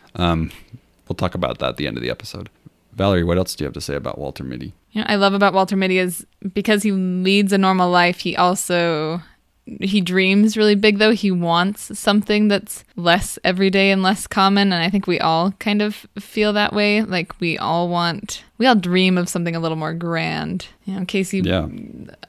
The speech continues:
Speaker 2: of what grand things do you dream?
Speaker 1: Space.
Speaker 2: Space. That is a big one.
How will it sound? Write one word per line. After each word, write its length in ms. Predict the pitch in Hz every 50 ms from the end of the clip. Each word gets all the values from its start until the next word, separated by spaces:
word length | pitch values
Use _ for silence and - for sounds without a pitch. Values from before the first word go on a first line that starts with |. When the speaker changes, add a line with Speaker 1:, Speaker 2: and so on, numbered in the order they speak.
| - -
Speaker 2:
of 220 | - 196 180 180
what 180 | 202 196 202 196
grand 440 | 190 202 202 202 202 202 202 190 -
things 360 | - 202 190 190 190 190 208
do 120 | 185 190
you 160 | 185 185 185 180
dream? 580 | 170 175 180 185 180 175 170 165 170 175 160 - - - - - - - - - - - - -
Speaker 1:
Space. 720 | - - - - 90 85 76 71 90 - - - - - _
Speaker 2:
Space. 920 | _ - - - - _ 190 180 190 196 196 - 202 208 - - - - _ _ _ - -
That 120 | - -
is 120 | 285 269 302
a 80 | 320
big 440 | 214 175 160 - 180 185 185 175 160
one. 340 | 165 160 - - 165 185